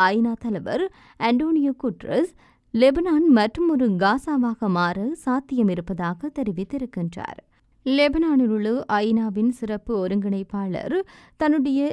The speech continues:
எக்ஸ் பக்கத்தில் தெரிவிக்கின்ற போது, மத்திய கிழக்கு தற்போது பேரழிவின் விளிம்பில் இருப்பதாக பதிவிட்டுள்ளார்.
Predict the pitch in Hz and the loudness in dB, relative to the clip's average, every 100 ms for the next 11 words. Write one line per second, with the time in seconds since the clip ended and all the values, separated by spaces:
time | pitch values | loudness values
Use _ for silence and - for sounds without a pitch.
0 | - 202 240 - - 285 269 254 240 247 | -2 -2 -2 -6 -8 -6 -6 -4 -4 -2
1 | 240 202 190 202 190 196 202 - - 285 | -4 -6 -6 -6 -6 -6 -6 -6 -2 -2
2 | 403 - _ 226 240 247 311 330 285 262 | -2 -6 _ 2 2 2 -2 -2 -2 -2
3 | 247 226 214 - 226 196 185 233 247 262 | -2 -4 -4 -4 -4 -4 -2 -4 -4 0
4 | 240 233 220 202 214 185 185 196 196 214 | 0 0 -2 0 0 2 0 0 -2 -4
5 | - 190 226 226 185 175 185 240 240 214 | -4 -4 -4 -6 -2 -4 -4 -6 -4 -4
6 | 190 196 190 165 - - - | -6 -6 -6 -6 -6 -10 -12